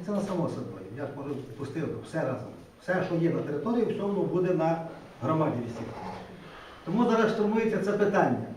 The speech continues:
аби зробити якісь, скажімо так, вже макети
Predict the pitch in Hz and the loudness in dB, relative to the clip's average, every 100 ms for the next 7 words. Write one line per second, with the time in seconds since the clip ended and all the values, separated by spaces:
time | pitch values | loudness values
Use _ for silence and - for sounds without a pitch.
0 | - - - - 151 156 185 196 - - | -14 -20 -20 -8 -2 2 6 6 4 0
1 | 156 170 175 196 - 135 139 - 175 - | 0 2 4 4 4 0 -4 -4 -2 -2
2 | - - - - - - 147 143 151 143 | -2 -12 -18 -20 -16 -8 -6 -4 -2 -2
3 | - 143 143 - - - - - 123 156 | 0 0 -2 -6 -14 -20 -20 -4 0 2
4 | 143 143 - | 2 2 2